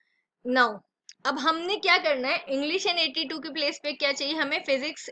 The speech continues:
and फिफ्टी सिक्स हमें चाहिए। ठीक है, तो हम इसको change कर देंगे, Subject कोड्स one and zero पे हमने क्या दे दिया, हमने दे दिया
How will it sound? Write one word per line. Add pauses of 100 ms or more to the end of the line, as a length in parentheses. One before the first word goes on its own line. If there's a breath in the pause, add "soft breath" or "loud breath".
(120)
and
फिफ्टी
सिक्स
हमें
चाहिए।
ठीक
है,
तो
हम
इसको
change
कर
देंगे, (1900)
Subject (2000)
कोड्स (2000)
one (1300)
and
zero
पे
हमने (120)
क्या
दे
दिया,
हमने
दे
दिया